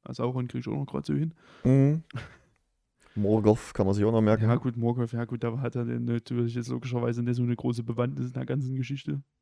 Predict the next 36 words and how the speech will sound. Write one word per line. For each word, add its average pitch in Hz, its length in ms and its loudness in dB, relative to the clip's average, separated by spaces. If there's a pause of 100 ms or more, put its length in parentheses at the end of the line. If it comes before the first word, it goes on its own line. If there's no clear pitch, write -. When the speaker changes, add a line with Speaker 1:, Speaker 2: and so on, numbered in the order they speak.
Speaker 2:
Mhm. 95 220 -2 (100)
Speaker 1:
Again. 131 480 2 (120)
<laughs> 156 80 -4 (1300)
Speaker 2:
Nein, 95 220 2
aber 92 120 6
auf 104 100 6
jeden 120 180 4
Fall 110 180 6
dieser 110 280 4
Elb, 143 240 4
der 110 160 8
sich 120 180 0
in 104 140 2
einem, 107 680 2
mit 101 140 2
einer, 101 240 2
mit 101 380 0
einer 107 320 6
Speaker 1:
Ich 104 60 4
find's 120 220 0
grad 120 160 -2
nicht, 131 180 -4 (280)
was - 120 -16
hab - 80 -20
ich - 80 -18
bei? - 160 -20
Speaker 2:
mit 101 100 2 (680)
einem 104 180 0
dreckigen 117 440 0
Menschen 117 420 0
wie 104 80 0
uns 120 280 4
einlässt. 107 560 4 (1400)
Ich 135 80 -12
mir 127 60 0
denk, 117 180 0